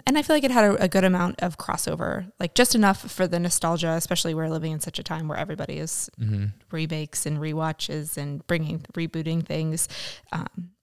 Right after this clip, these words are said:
Speaker 1: but I was afraid it would be a little too much, but I think it was just enough of the things that you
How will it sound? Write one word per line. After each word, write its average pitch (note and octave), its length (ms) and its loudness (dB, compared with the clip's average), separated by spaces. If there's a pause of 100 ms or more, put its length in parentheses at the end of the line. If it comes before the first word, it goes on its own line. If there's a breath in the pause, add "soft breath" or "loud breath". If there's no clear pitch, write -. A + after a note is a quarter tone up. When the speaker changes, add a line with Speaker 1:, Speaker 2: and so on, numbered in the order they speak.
(160)
Speaker 1:
but D#3 160 -2
I D#3 100 4
was D#3+ 100 0
afraid E3 240 0
it C#3 40 -2
would - 120 -6
be - 120 -4
a - 60 0
little B3 160 0
too B3+ 140 2
much, A#3+ 300 2
but F#3 100 4
I F3+ 60 2
think E3+ 200 2
it - 60 -2
was D#3 180 -2
just - 240 0
enough D#3 240 -2
of D3 200 -8
the E3 80 -6
things D3+ 320 -4
that - 100 -4
you D3+ 260 -4